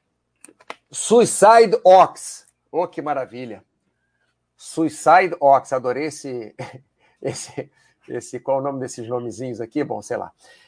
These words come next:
É, "Me preparei muito para uma prova e fui mal na primeira fase por ansiedade." Que me bloqueou.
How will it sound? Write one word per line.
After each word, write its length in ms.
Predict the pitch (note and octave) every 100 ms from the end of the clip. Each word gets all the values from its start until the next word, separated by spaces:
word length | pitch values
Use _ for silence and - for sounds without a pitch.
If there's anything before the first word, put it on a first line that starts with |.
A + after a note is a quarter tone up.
| _
É, 220 | C3 C3+
"Me 120 | D3+
preparei 420 | D3+ F3+ F3 E3+
muito 320 | E3 E3+ F#3+ F3+
para 160 | D#3+
uma 200 | D#3 C#3
prova 300 | - D3+ E3
e 40 | D3
fui 160 | E3
mal 220 | D3 D3
na 100 | D#3+
primeira 360 | D3 D3 D3+ D3
fase 400 | - C#3 C#3+ C#3
por 140 | D#3
ansiedade." 680 | D3 - D#3 A2+ A2+ G#2+ G2+ _ _ _ -
Que 60 |
me 100 | C3+
bloqueou. 640 | C3 D3 E3 D#3+ D3 G2+